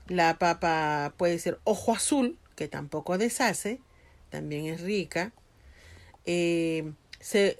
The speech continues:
cuando no en-, no encuentras la papa ojo azul o la papa mariva, la puedes reemplazar incluso ahora, en estos tiempos, por la yungay, que son muy parecidas. Eh, y otra papa que generalmente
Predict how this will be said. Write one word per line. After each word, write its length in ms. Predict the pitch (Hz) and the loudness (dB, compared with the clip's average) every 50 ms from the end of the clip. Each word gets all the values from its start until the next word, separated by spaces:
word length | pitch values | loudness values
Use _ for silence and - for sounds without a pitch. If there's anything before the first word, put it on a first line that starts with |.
| - - | -6 -2
cuando 380 | - 180 170 165 165 165 160 165 | 0 2 2 2 2 0 0 0
no 140 | 175 180 | 2 2
en-, 280 | 185 185 190 185 160 185 | 2 2 2 0 0 0
no 80 | 196 190 | 0 0
encuentras 760 | 196 185 - - 208 196 175 170 165 170 160 156 156 - | 0 0 2 2 4 4 4 2 0 0 -2 -2 -2 -4
la 140 | 160 151 - | -6 -6 -4
papa 640 | - 175 170 170 - 170 165 156 151 147 131 107 - - | -2 -2 -2 -2 -2 -2 0 0 0 0 -2 -2 -4 -4
ojo 240 | 180 170 - - 180 | -4 -4 -2 -2 -4
azul 420 | - - - 202 196 220 233 - - - - - - - - | -4 -2 -2 -2 0 -2 -2 -6 -10 -20 -20 -20 -20 -10 -4
o 100 | - 165 | -2 0
la 160 | 160 143 143 | 0 0 -2
papa 240 | - 160 160 175 170 | -4 -6 -4 -2 -2
mariva, 420 | 185 190 196 220 220 196 175 170 170 | 0 0 0 0 0 2 2 2 0
la 160 | 165 147 - | 0 -2 0
puedes 180 | 170 175 170 | 0 0 0
reemplazar 400 | 175 175 175 170 151 143 - 180 | 0 -2 -4 -4 -6 -4 -2 0
incluso 500 | 196 214 208 190 233 254 294 254 - 190 | 0 0 0 0 0 0 0 0 0 0
ahora, 420 | 170 160 165 170 170 165 175 185 - | 0 0 2 2 2 0 0 -2 -2
en 100 | 143 143 | -4 -6
estos 240 | 143 143 - 160 - | -6 -8 -10 -12 -8
tiempos, 280 | - 165 175 185 180 | -8 -8 -8 -8 -10
por 160 | - - 165 | -6 -6 -4
la 120 | 156 151 151 | -2 -2 -2
yungay, 580 | 156 175 180 196 214 226 285 269 196 151 147 - - - - - - - | -2 0 -2 0 0 0 0 2 2 0 -2 -6 -10 -20 -20 -20 -16 -12
que 100 | - 160 | -10 -8
son 220 | - 180 170 170 | -6 -4 -4 -2
muy 140 | 165 165 165 | -2 -4 -4
parecidas. 760 | 165 - 156 160 170 170 - 254 220 180 147 135 151 151 - - - - _ _ _ - - - - - - - - _ - | -4 -4 -4 -4 -4 -2 -2 0 2 2 0 0 -4 -8 -14 -20 -20 -20 _ _ _ -20 -20 -20 -20 -20 -20 -20 -20 _ -4
Eh, 560 | 165 170 165 165 165 160 156 156 151 151 151 | -2 0 2 2 2 0 0 0 -2 -2 -2
y 60 | 165 170 | 0 0
otra 240 | 170 170 180 175 | 0 0 -2 -2
papa 300 | 170 180 180 180 196 190 | 0 0 0 0 0 -2
que 140 | 180 - 156 | -2 -4 -6
generalmente 960 | 143 - 143 143 143 139 147 151 165 170 170 180 180 185 175 156 123 87 - | -6 -6 -6 -4 -4 -4 -4 -4 -4 -4 -4 -6 -4 -4 -2 -2 -2 -4 -6